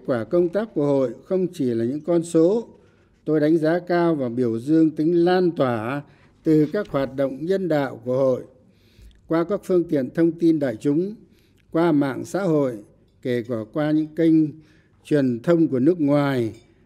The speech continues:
Những tấm gương người tốt việc thiện của chúng ta xuất hiện ngày càng nhiều. Các giá trị nhân đạo, những tấm lòng nhân ái ngày càng có sức lan tỏa, làm cho đời sống cộng đồng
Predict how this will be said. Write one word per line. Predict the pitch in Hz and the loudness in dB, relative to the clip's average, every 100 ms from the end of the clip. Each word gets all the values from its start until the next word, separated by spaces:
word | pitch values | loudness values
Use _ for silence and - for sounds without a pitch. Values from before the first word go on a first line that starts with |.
| _ | _
Những | 147 156 | -2 -2
tấm | 156 160 190 | 0 0 2
gương | 170 165 160 139 | 4 4 4 2
người | 131 131 | 0 0
tốt | 120 185 220 - | 0 0 0 -2
việc | 135 127 - | -4 -4 0
thiện | 151 151 139 - _ | 2 2 0 -16 _
của | 123 | -4
chúng | 143 160 | -2 -2
ta | 160 147 | -2 -2
xuất | - - 185 | -4 -4 -2
hiện | 151 120 123 | -2 -4 -2
ngày | 147 | -2
càng | 147 143 131 | 0 0 0
nhiều. | 139 131 107 - _ _ _ _ - | 0 0 -2 -8 _ _ _ _ -4
Các | 185 | -4
giá | 170 151 214 214 | -2 0 0 0
trị | 147 | -4
nhân | 143 180 180 | 0 0 2
đạo, | 151 135 117 - _ _ _ _ | 0 0 -4 -12 _ _ _ _
những | 143 180 | -2 0
tấm | 170 175 220 | 0 0 2
lòng | 147 120 110 | 0 0 0
nhân | 151 175 | 2 4
ái | 170 160 180 226 220 - | 4 4 2 0 -6 -10
ngày | 139 139 139 | -2 0 0
càng | 123 135 123 120 | 0 -2 -2 -2
có | |
sức | 143 208 208 | -4 -6 -2
lan | 165 156 | -2 0
tỏa, | 131 110 95 101 120 _ _ _ _ _ | -2 -6 -8 -18 -20 _ _ _ _ _
làm | 127 143 135 | -4 -4 -2
cho | 185 | 0
đời | 151 135 | 2 0
sống | 120 143 214 | 0 -2 -2
cộng | 220 156 139 | 0 -2 -2
đồng | 139 135 123 | -2 0 -2